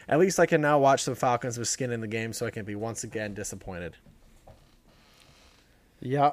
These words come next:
Speaker 2: I mean, you keep saying you don't wanna bet the Falcons, and then you keep doing it every week. So
Speaker 1: It's a sickness,
Speaker 2: moving
Speaker 1: dude.
Speaker 2: along.
Speaker 1: It's a sickness. I can't stop. It's like, as I said, it's like betting the Sabres. I can't stop.
Speaker 2: Moving along, we got New Orleans heading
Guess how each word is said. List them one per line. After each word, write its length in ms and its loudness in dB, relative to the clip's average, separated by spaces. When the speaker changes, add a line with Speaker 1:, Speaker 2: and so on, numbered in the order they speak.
Speaker 2:
I 100 -2
mean, 320 -2
you 160 -8
keep 240 -4
saying 280 0
you 60 0
don't 140 0
wanna 160 -2
bet 200 -2
the 60 -6
Falcons, 460 0
and 120 -2
then 100 -2
you 80 -4
keep 240 -2
doing 220 0
it 80 -2
every 200 -4
week. 240 -8
So 400 -4
Speaker 1:
It's 160 6
a 80 8
sickness, 380 8
Speaker 2:
moving 180 8
Speaker 1:
dude. 80 8
Speaker 2:
along. 220 8
Speaker 1:
It's 140 4
a 80 4
sickness. 580 4
I 120 2
can't 320 2
stop. 480 4
It's 100 -6
like, 120 8
as 140 6
I 60 8
said, 240 8
it's 60 2
like 180 0
betting 280 4
the 80 4
Sabres. 460 6
I 100 -2
can't 340 6
stop. 500 2
Speaker 2:
Moving 240 6
along, 280 8
we 120 4
got 160 2
New 120 4
Orleans 440 6
heading 500 0